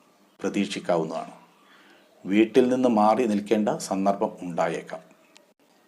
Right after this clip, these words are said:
പുതിയ പ്രമോഷനും സാമ്പത്തിക നേട്ടങ്ങളും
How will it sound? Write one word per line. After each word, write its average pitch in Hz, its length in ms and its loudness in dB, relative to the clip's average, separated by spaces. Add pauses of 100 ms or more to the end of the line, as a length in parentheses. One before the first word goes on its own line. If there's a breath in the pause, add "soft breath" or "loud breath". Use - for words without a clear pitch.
(500 soft breath)
പുതിയ 117 340 4 (600)
പ്രമോഷനും 110 580 2 (160)
സാമ്പത്തിക 107 600 4
നേട്ടങ്ങളും 107 460 -2